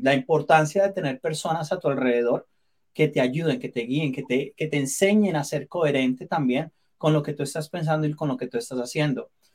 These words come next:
Y cuando tú hablas de ese proceso de crecimiento, de que me di cuenta de esto, que yo era la detractora, que mi ego,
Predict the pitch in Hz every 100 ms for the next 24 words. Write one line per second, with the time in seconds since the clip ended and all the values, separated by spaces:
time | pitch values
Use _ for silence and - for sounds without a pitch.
0 | _ 180 165 170 170 185 196 220 220 220
1 | 220 214 220 - 156 175 170 180 151 139
2 | 143 127 123 117 127 135 135 127 175 156
3 | 180 165 151 - 147 127 135 160 170 156
4 | - - 165 156 120 - 131 131 156 147
5 | 127